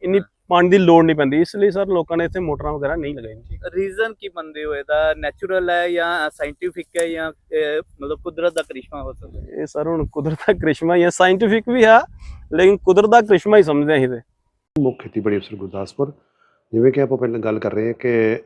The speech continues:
Speaker 3: ਜਿਹੜੇ ਟਿਊਬਵੈੱਲ ਸਾਡੇ ਕੋਲ, ਅ, ਇਲੈਕਟ੍ਰਿਕ ਟਿਊਬਵੈੱਲ ਵੀ ਆ, ਡੀਜ਼ਲ ਟ-, ਟਿਊਬਵੈੱਲ ਵੀ ਆ, ਇਸ ਦੇ ਨਾਲ ਨਾਲ ਜਿਹੜੇ ਸਾਡੇ ਕੁਛ ਇਲਾਕੇ ਨੇ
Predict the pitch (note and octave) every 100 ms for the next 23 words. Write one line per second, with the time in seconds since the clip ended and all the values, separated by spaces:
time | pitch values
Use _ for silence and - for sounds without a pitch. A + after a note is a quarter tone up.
0 | G#2+ A2+ A#2 A2+ G#2 A2+ A2+ G#2+ A2 A2
1 | G2+ G2+ G2+ G2 G#2+ G2+ G#2 G#2 A2 -
2 | _ _ _ - G#2+ G#2 - B2 - B2
3 | A#2+ B2 B2 G#2+ G#2 B2+ C3 C3 C3+ B2
4 | B2 A2+ A2 A2 A2 G2+ _ _ - C3+
5 | F#3 D#3+ C#3 C3 D3+ D3 C#3+ C#3+ A#2+ A#2
6 | B2+ C3 A2+ - A#2+ G#2